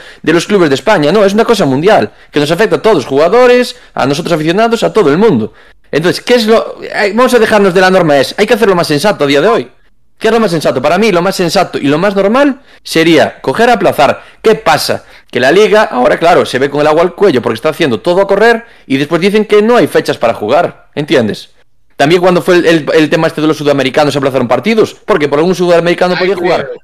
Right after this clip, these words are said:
Speaker 1: aplazaron partidos. Pero ahora,
Speaker 2: Ay,
Speaker 1: claro,
Speaker 2: qué
Speaker 1: por el
Speaker 2: bien.
Speaker 1: covid, ahora por el covid ¿qué? ¿Por el covid no, no aplazamos?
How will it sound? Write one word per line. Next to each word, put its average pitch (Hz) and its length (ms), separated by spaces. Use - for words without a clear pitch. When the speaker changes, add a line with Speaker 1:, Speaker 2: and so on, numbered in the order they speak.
Speaker 1:
aplazaron - 360
partidos. 160 540
Pero 165 180
ahora, 190 160
Speaker 2:
Ay, - 60
Speaker 1:
claro, 190 180
Speaker 2:
qué 143 60
Speaker 1:
por 170 80
el 160 60
Speaker 2:
bien. 151 120
Speaker 1:
covid, 208 280
ahora 190 180
por 214 140
el 196 80
covid 247 240
¿qué? 139 240
¿Por 151 140
el 151 40
covid 214 200
no, 202 260
no 190 80
aplazamos? 175 560